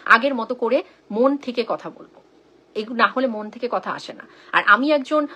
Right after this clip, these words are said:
ক্ষুদ্র মানুষ, যদি ওনাকে নিয়ে কথা না বলি তো ওনার হয়তো কিছুই যায় আসবে না,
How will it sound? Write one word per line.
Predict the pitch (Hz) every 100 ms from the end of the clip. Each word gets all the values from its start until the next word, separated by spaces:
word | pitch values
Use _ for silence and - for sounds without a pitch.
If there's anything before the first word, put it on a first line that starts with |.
| -
ক্ষুদ্র | - 277 277 294
মানুষ, | 233 254 -
যদি | 247 269
ওনাকে | 254 233 269
নিয়ে | 262 262
কথা | 226 247
না | 233
বলি | 240 277
তো | 277
ওনার | 285 285
হয়তো | 294 285
কিছুই | 277 - 294
যায় | 294 285
আসবে | 277 -
না, | 277